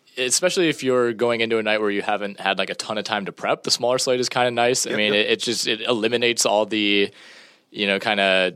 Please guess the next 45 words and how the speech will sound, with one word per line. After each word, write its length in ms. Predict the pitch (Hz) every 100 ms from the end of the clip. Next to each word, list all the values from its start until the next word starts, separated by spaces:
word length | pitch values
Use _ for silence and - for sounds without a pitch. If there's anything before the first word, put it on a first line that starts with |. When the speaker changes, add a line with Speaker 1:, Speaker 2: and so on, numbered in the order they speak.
| -
Speaker 1:
going 200 | 127 113
back 160 | 113 107
and 100 | 101
forth 360 | 117 113 107
in 40 | 104
the 80 |
back 220 | 101 104 101
of 40 |
your 100 | 101
mind, 500 | 113 120 117 117 110
and 180 | 104 101
you 60 |
Speaker 2:
Mm-hmm. 60 | 101
Speaker 1:
just, 120 | 104
you 60 | 117
just 140 | 120
don't 160 | 107 107
have 160 | 107
that 120 | 104 98
many 200 | 92 101
options. 400 | 143 - 95 -
So 140 | 123
in 60 | 113
some 200 | 180 180
ways, 160 | 147
that's 160 | 120 -
bad. 260 | 127 92
You 80 | 107
know, 60 | 101
if 80 | 101
you 60 |
don't 120 | 104
like 180 | 85 -
the 120 | 123
options 300 | 104 101 107
on 100 | 104
the 80 | 98
slate, 380 | - 101 98 -
then, 300 | 104 98 95
Speaker 2:
Yeah. 100 | 98
Speaker 1:
then 140 | 101 95
it's 140 | 92
not 160 | 127 120
great. 240 | 127 110
But, 220 | 113 104